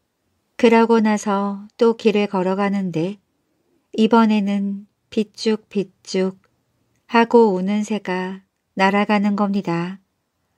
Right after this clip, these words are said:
아들은 그 새를 잡아 또 구워 먹었지요. 그런데 이번에는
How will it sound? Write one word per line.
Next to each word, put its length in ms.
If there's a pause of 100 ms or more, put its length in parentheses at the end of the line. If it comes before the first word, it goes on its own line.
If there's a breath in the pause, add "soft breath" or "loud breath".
(200)
아들은 520
그 160
새를 360
잡아 580 (380)
또 180
구워 300
먹었지요. 720 (920)
그런데 500
이번에는 920